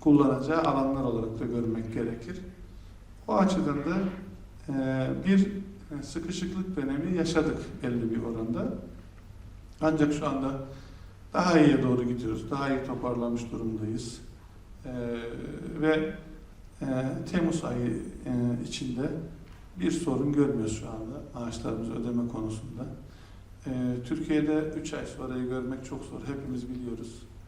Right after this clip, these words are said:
Gidişatın nasıl olacağına dair artık hükümetimizin, e, adımları,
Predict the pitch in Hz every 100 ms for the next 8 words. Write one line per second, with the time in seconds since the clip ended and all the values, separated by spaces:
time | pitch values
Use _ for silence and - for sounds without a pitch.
0 | - - - - - 147 139 131 139 135
1 | 135 131 131 123 131 120 117 120 120 117
2 | 117 117 - 135 120 - 151 - 127 123
3 | 127 117 113 123 - - - - - -
4 | - - 127 120 120 127 127 127 120 113
5 | 113